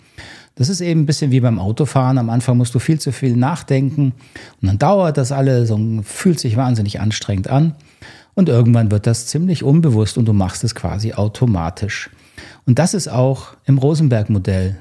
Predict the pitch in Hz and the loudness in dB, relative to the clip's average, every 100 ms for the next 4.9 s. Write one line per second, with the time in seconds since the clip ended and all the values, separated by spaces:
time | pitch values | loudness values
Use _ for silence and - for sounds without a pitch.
0 | - 98 92 95 87 85 - _ _ _ | -8 -6 -4 -4 -6 -6 -12 _ _ _
1 | - 120 123 151 - 123 120 107 104 117 | -2 2 2 0 -2 -2 -2 -2 -2 -2
2 | 98 98 104 - 101 76 110 110 95 90 | -2 0 -2 -2 -4 -4 -2 0 -2 -4
3 | - 82 85 90 135 123 104 98 90 92 | -6 -10 -4 0 0 -2 -4 -4 -4 -4
4 | 98 101 92 - 233 127 104 92 | -2 -2 -2 0 2 2 0 -4